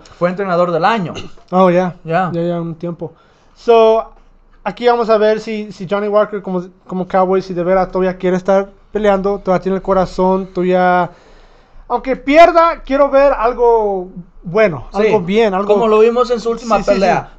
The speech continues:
Speaker 1: Perdió, pero se vio
Speaker 2: Se, se
Speaker 1: bien.
Speaker 2: vio bien. Así como Michael, Michael Piera también.
Speaker 1: Ujú.
Speaker 2: En un momento estábamos,
Speaker 1: Michel
Speaker 2: nos
Speaker 1: Pereira.
Speaker 2: estábamos burlando y
Speaker 1: Ujú.
Speaker 2: ahora ya sentó cabeza, ya está entrenando bien y sus últimas peleas estuvo bien, man.
Speaker 1: Ahora, Louis,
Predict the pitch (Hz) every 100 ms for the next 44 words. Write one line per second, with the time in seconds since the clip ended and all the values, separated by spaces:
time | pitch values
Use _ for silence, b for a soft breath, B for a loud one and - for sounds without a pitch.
0 | - 185 180 175 202 233 269 302 - 185
1 | 180 165 165 175 165 170 180 202 175 196
2 | 180 190 202 185 180 190 185 - 196 190
3 | 185 196 - 202 247 196 160 175 170 185
4 | 214 - _ 170 160 175 175 175 165 165
5 | 165 160 170 156 165 170 180 180 175 180
6 | 180 185 185 180 165 175 170 170 165 165
7 | b b b b 180 147 190 220 208 202
8 | 185 202 190 180 180 190 185 190 185 185
9 | 190 175 170 151 165 175 160 160 160 160
10 | 160 160 - - - 143 143 156 139 175
11 | 135 131 135 143 - 156 170 160 147 -
12 | _ _ - 151 175 196 151